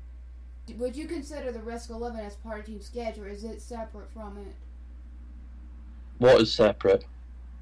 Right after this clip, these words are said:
Speaker 1: Your podcast, the Risk Eleven podcast.
Speaker 2: No, it's a part, it's under the Team Sketch brand.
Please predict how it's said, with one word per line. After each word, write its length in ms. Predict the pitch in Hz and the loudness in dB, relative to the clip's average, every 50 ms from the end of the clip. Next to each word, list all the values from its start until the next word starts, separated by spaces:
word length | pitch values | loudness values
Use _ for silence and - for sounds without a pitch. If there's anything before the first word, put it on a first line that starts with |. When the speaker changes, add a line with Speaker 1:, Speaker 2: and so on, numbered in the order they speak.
| - - - - - - - - - - - - - - - - - - 220 | -16 -16 -16 -16 -16 -16 -16 -16 -16 -16 -14 -14 -14 -14 -14 -14 -14 -12 -10
Speaker 1:
Your 140 | 226 233 | -10 -8
podcast, 560 | 226 247 233 190 190 190 202 180 180 190 190 - | -8 -6 -8 -8 -8 -8 -10 -10 -10 -10 -12 -12
the 120 | 196 202 | -12 -12
Risk 320 | 196 196 196 196 - - | -12 -12 -12 -12 -12 -14
Eleven 300 | 208 202 196 202 226 226 - 190 | -12 -12 -12 -12 -12 -12 -14 -14
podcast. 560 | 190 185 180 180 185 175 160 - - - - - - - - - - - - - - - - - - - | -14 -14 -14 -14 -16 -16 -16 -16 -16 -16 -16 -16 -16 -16 -16 -16 -16 -16 -16 -16 -16 -16 -16 -16 -8 2
Speaker 2:
No, 240 | - 143 151 151 147 | 8 12 12 12 12
it's 380 | 151 156 - - - - - - | 12 12 10 4 -4 -12 -10 -10
a 40 | 131 | 0
part, 280 | - - 160 147 - | 6 10 10 12 12
it's 160 | 135 123 - | 10 8 8
under 240 | 139 135 135 135 135 | 8 8 8 8 6
the 80 | 117 113 | 4 4
Team 220 | - 123 117 113 | 6 8 8 8
Sketch 320 | - - 110 104 - - - | 8 8 8 8 8 8 8
brand. 400 | 104 107 104 95 98 - - | 8 10 10 8 4 -2 -8